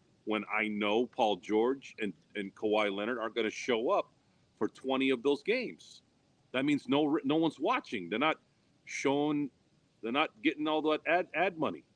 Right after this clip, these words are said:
Ad money, I know if I was an advertiser, like, "Well, we're gonna do a little bit of a different contract here."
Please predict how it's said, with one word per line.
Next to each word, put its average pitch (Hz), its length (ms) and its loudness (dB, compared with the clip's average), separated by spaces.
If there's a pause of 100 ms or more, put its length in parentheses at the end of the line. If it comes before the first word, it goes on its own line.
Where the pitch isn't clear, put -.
(220)
Ad 127 180 2
money, 156 260 2
I 135 80 2
know 147 180 0
if 139 100 0
I 139 80 6
was 180 160 0
an 120 80 0
advertiser, 117 500 0
like, 117 160 2
"Well, 127 400 2 (840)
we're 135 120 2
gonna 175 180 4
do 160 160 6
a 151 120 2
little 160 140 0
bit 139 120 2
of 123 60 2
a 120 80 0 (180)
different 139 320 -2 (1120)
contract 175 560 0
here." 82 200 -6